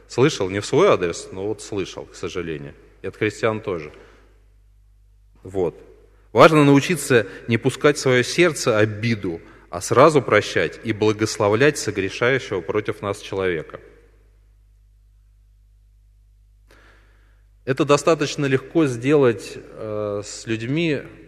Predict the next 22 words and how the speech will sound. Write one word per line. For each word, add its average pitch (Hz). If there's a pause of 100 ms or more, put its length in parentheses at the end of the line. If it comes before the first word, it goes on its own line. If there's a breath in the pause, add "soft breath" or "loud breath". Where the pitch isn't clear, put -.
(260)
незнакомыми, 120 (840)
которых 98
ты 107
не 104
увидишь, 104
возможно. 82 (1700 soft breath)
Но 107
когда 127
против 127
нас 120
согрешил 113
брат 113
или 107
сестра, 143
с -
которыми 95
мы 104
общаемся 104
или 95
несём 104
общее 98
служение, 92